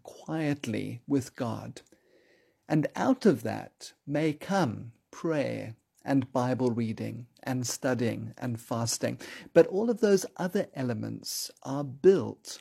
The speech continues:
on this foundation of being alone quietly before God. It's one of the disciplines that we see very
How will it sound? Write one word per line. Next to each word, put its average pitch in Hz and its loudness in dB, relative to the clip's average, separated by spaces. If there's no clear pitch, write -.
on 131 -6
this 170 -2
foundation 117 -2
of 127 -4
being 135 4
alone 127 -2
quietly 127 -2
before 117 -6
God. 117 -4
It's - -2
one 247 6
of 262 6
the 247 6
disciplines 147 4
that 151 -4
we 156 0
see 170 -2
very 175 -2